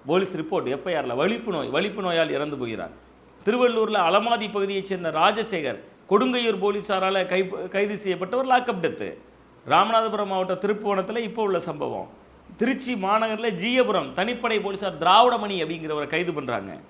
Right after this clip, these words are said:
அவர் திருச்சி மத்திய சிறையில மறுநாளே உயிரிழந்து போறாரு. நெல்லை ஆமீன்புரத்துல சுல்மான் ஒருத்தர் வழக்கு விசாரணைக்காக கூட்டிட்டு போறாங்க, அவரும் இறந்து போயிடுறாரு. மதுரை சீலநாயக்கன்பட்டியில வேடன் அப்படிங்கிறவரு, அவரை கூட்டு போறாங்க, அவரும் இறந்து போயிடுறாரு.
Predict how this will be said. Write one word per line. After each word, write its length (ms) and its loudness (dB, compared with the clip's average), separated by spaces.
அவர் 220 4
திருச்சி 300 -4
மத்திய 340 -2
சிறையில 360 -4
மறுநாளே 420 0
உயிரிழந்து 420 2
போறாரு. 340 -4
நெல்லை 340 2
ஆமீன்புரத்துல 720 0
சுல்மான் 520 0
ஒருத்தர் 460 -6
வழக்கு 300 2
விசாரணைக்காக 680 -2
கூட்டிட்டு 240 -4
போறாங்க, 200 -2
அவரும் 440 2
இறந்து 240 0
போயிடுறாரு. 480 -4
மதுரை 380 6
சீலநாயக்கன்பட்டியில 920 -2
வேடன் 380 4
அப்படிங்கிறவரு, 500 -2
அவரை 360 0
கூட்டு 200 -6
போறாங்க, 220 -2
அவரும் 360 0
இறந்து 260 -2
போயிடுறாரு. 360 -6